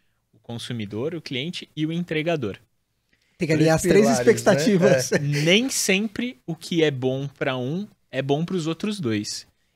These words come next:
Speaker 1: E às vezes é bom pros outros dois, mas não é bom pra um. É, eu já recebi, assim, é, sugestões, eu tô muito próximo de donos de restaurante, eu já recebi sugestões que às vezes eu reflito, eu falo assim, "Olha, se eu fizer isso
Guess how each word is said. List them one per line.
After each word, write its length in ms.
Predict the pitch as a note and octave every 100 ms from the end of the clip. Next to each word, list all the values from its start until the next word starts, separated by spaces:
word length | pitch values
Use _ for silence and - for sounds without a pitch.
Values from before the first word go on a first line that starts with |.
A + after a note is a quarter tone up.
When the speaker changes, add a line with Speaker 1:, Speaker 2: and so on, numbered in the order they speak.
| -
Speaker 1:
E 80 | C3+
às 140 | C3+
vezes 500 | E3 G#3 G#3 G#3+ G3 F3
é 100 | E3+
bom 240 | D3 C#3+ F#3
pros 220 | F#3 E3+
outros 260 | F3+ F3 C#3
dois, 220 | D3+ F#3
mas 220 | G3 F#3+
não 180 | F#3+ G3
é 40 |
bom 240 | E3+ C#3+ F#3
pra 240 | - G#3+
um. 200 | F#3 B2 A2+ _ _ _ _ _ _ _ _ -
É, 440 | A#2 A2+ A2 G2+ - -
eu 120 | D3+
já 180 | C#3+ E3+
recebi, 440 | A#3+ A3+ G3 D3
assim, 320 | D3 - C3+ G#2+
é, 320 | C#2 A2+ G#2 G2+ C3+
sugestões, 640 | - C#3+ C3+ B2+ - C3+
eu 160 | - B2
tô 80 | D3+
muito 240 | D3 F3+
próximo 460 | - D#3 D3 D3+ C3
de 120 | B2
donos 300 | B2 B2 B2
de 60 | C3
restaurante, 440 | A2+ C3 C#3 F3 -
eu 80 | B2+
já 120 | E3+
recebi 340 | G3 G#3+ G#3
sugestões 580 | G3+ G3 F3+ - F3+ F#3+ - _ _
que 100 | -
às 80 | F#3+
vezes 140 | A3
eu 100 | C4
reflito, 680 | A#3 F#3 - - D#3 G#3 G3+
eu 40 |
falo 180 | F3+ F3+
assim, 180 | F3 F3+
"Olha, 200 | C#3+ A2+ - _ _ _
se 220 | - -
eu 80 | B3
fizer 460 | - A#3+ E3 C#3+ B2
isso 520 | C3 E3+ - A2+